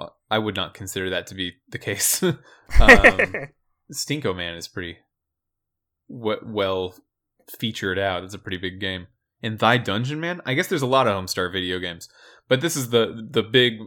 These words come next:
Speaker 1: major release of Homestar video games. I'm excited
Speaker 2: Yeah.
Speaker 1: to get to it on the show. We'll have a lot of, uh, it'll be the opposite of Bone, where we'll have a lot of back history to talk about, 'cause I know y-, you watch a lot of Homestar too.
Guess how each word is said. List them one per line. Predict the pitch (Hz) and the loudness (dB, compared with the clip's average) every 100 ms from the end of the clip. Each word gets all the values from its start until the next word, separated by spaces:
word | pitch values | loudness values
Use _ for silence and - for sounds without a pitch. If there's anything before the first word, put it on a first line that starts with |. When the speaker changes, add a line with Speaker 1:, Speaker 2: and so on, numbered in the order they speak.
| - - _ | -20 -20 _
Speaker 1:
major | 104 110 127 120 113 | -6 -2 0 0 -2
release | 98 95 107 131 - - | -2 -2 0 -2 -2 -6
of | - 107 - | -6 -8 -8
Homestar | 107 104 98 | -8 -8 -8
video | 98 95 | -6 -6
games. | 95 92 - - _ | -6 -10 -14 -20 _
I'm | 117 | -4
excited | 110 - 131 135 | -2 0 2 2
Speaker 2:
Yeah. | |
Speaker 1:
to | 131 | 2
get | 123 117 | 2 2
to | 117 | 2
it | 107 | -2
on | 98 | -2
the | 95 | -4
show. | - 101 95 - - _ | -4 -2 -2 -4 -16 _
We'll | 113 113 | -2 -2
have | 104 | -2
a | |
lot | 95 113 110 | -2 0 0
of, | 107 101 | -2 -2
uh, | 101 92 87 _ _ _ | -4 -4 -6 _ _ _
it'll | 135 135 | 2 4
be | 135 | 2
the | 120 123 | 2 0
opposite | 139 156 143 131 | 2 0 -2 -6
of | 107 104 | -6 -2
Bone, | 117 104 90 87 _ | -2 -2 -6 -12 _
where | 117 113 | 0 0
we'll | 110 | 0
have | 113 104 | -2 -4
a | |
lot | 95 107 113 113 | -4 -2 0 0
of | 95 - | -2 -4
back | 104 95 - - | -2 -2 -4 -18
history | - 123 - 95 87 | -10 -8 -6 -8 -8
to | 92 | -8
talk | 95 87 | -6 -6
about, | 90 87 85 | -8 -8 -10
'cause | 104 | -8
I | 98 | -8
know | 101 101 | -8 -10
y-, | - 69 - | -12 -20 -20
you | 120 110 107 | -10 -6 -2
watch | 101 92 | -2 -4
a | 98 | -6
lot | 92 90 | -8 -10
of | |
Homestar | 98 95 90 85 | -12 -12 -10 -10
too. | - 90 | -10 -10